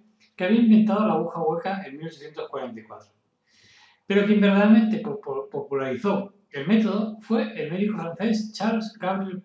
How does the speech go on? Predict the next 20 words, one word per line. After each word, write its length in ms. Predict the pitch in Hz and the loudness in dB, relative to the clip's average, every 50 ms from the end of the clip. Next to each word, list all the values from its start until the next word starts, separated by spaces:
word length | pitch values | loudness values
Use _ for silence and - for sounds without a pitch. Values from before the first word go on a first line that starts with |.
| _ _ | _ _
Clavat, 300 | - 160 160 156 147 - - - - _ _ _ _ _ _ _ _ _ _ _ _ | -8 -4 -4 -2 -4 -4 -6 -12 -18 _ _ _ _ _ _ _ _ _ _ _ _
nacido 360 | - 135 - - 190 185 156 | -8 -8 -6 -4 -4 -2 -2
en 80 | 123 120 | -2 -4
mil 100 | 147 170 | -6 -8
setecientos 500 | - - 175 151 151 165 170 - 180 - | -10 -10 -10 -10 -10 -10 -8 -8 -8 -8
noventa 300 | 165 156 143 139 151 160 | -8 -10 -10 -4 -2 -2
y 60 | 185 | -2
uno, 280 | 190 175 - 220 - - - _ _ _ _ _ _ _ | -2 -2 -4 -6 -8 -10 -14 _ _ _ _ _ _ _
quien 180 | _ 226 240 247 | _ 2 2 2
diseñó 440 | 220 214 208 202 208 220 214 - 180 | 2 0 0 2 2 4 2 2 0
una 200 | 180 190 - - | -2 -4 -4 -4
jeringa, 560 | 165 - 196 196 190 185 - - - _ _ _ | -4 -2 -2 0 -2 -2 -4 -8 -14 _ _ _
precursora 520 | 160 156 - 175 175 - - 208 214 220 | -10 -10 -8 -8 -10 -8 -6 -2 2 2
de 60 | 214 | 4
las 120 | 208 - 190 | 4 2 0
actuales, 600 | - - - 214 202 202 190 208 - - - - _ _ _ _ _ _ | -4 -4 -2 -2 -2 -2 -2 -2 -4 -6 -8 -14 _ _ _ _ _ _
pero 240 | _ 226 247 254 247 | _ -2 0 0 0
con 140 | 240 208 190 | 0 0 0
el 100 | 175 - | 0 -2
pistón, 580 | 175 165 - - 208 220 226 233 - - - | -4 -6 -6 0 2 2 2 2 -2 -10 -18